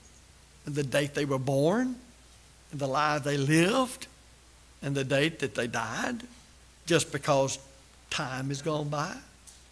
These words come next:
Certainly not. Truth does not change with the changing of time.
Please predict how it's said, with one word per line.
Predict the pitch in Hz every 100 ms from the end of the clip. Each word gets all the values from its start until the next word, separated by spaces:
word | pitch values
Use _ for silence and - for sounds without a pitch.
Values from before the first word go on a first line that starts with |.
| - - - - - - - - - - - - - -
Certainly | - 165 160 143
not. | 143 143 - - - - - - - - -
Truth | - 190 208 -
does | 151 131
not | 151 -
change | - 185 190 156 139 135
with | -
the | -
changing | - 147 135 117 120
of | 110
time. | 156 175 139